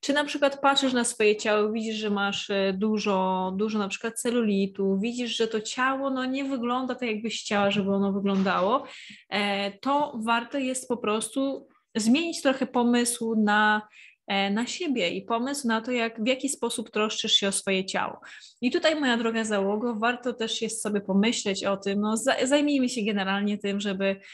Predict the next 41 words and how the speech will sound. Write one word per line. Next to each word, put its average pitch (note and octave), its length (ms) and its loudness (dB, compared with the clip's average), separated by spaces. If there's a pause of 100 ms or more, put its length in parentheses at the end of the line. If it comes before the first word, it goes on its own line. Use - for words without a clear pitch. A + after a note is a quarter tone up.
(240)
e, G3 220 0
szybko G#3 580 0
do A#3 180 0
rzeczy G3 380 -2
opowiedzieć F#3+ 640 -4
o G#3 180 0
treningu G#3 520 4
siłowym, G3+ 600 -2 (360)
bo A3 60 -2
to A3 120 0
jest D#4+ 140 2
taka C4 260 2
rzecz, A3+ 300 0
którą, G#3 680 2 (340)
którą C4+ 320 0
my, A#3+ 220 0
szczególnie G#3+ 500 -2
kobiety, G#3 340 -6
potrzebujemy C4 760 2
robić. F3+ 520 -2
I - 80 -4
ja B3+ 160 4
kiedyś C4 300 0
zrobiłam A#3+ 500 2
podcast C#4 460 -4
odnośnie G3+ 440 2
tego, G3+ 200 0
jakie G3+ 200 0
są G3+ 200 0
korzyści G#3 500 -2
z - 60 -10
treningu G3 360 2
siłowego G#3+ 680 0 (460)
i B3+ 100 -2
tak C#4 160 2
szybciutko C#4+ 440 -2
tylko B3+ 220 -2
powiem A3+ 280 2
o G#3+ 140 -2
tym, A3 200 0
że G#3 280 0